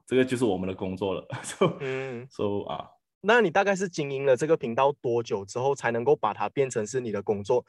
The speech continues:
Speaker 2: 就是什么时候开始有一个稳定的收入啊？
Speaker 1: 呃，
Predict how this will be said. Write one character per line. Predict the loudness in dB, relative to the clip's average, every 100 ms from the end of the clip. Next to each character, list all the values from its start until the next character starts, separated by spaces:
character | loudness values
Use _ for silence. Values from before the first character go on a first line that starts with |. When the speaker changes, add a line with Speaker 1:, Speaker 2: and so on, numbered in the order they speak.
| -6
Speaker 2:
就 | 2
是 | 4
什 | 4
么 | 2
时 | 4
候 | 2
开 | 2 -2
始 | -2
有 | -4
一 | 0
个 | 2 2
稳 | 2 -4
定 | -8 -6
的 | -6
收 | -4 -4 -4
入 | -8
啊？ | -12 _ _ _ _ _ -18 -18 _ _ 0
Speaker 1:
呃， | 2 4 2 2 4 2 2 -2